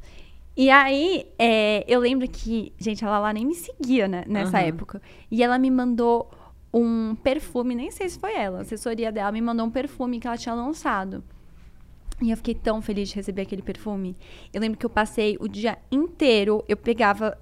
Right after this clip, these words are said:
Speaker 1: eh, filmava o perfume, cortava, colocava em câmera lenta, virava de ponta cabeça, colocava na luz, brincava, fazia teste, porque eu amava fazer aquilo.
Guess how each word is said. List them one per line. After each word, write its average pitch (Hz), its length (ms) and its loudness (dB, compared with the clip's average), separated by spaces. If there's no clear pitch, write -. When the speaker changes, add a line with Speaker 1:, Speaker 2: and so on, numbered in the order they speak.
Speaker 1:
eh, 202 180 -2
filmava 202 520 0
o - 20 -8
perfume, 214 600 -4
cortava, 196 580 0
colocava 214 400 -2
em 214 60 -4
câmera 214 360 0
lenta, 196 400 -2
virava 220 380 4
de - 100 -8
ponta 220 280 -2
cabeça, 214 440 2
colocava 226 480 4
na 226 140 6
luz, 226 420 4
brincava, 240 640 2
fazia 233 340 2
teste, 220 440 2
porque - 200 -6
eu 269 80 6
amava 240 340 8
fazer 196 200 -4
aquilo. - 280 -6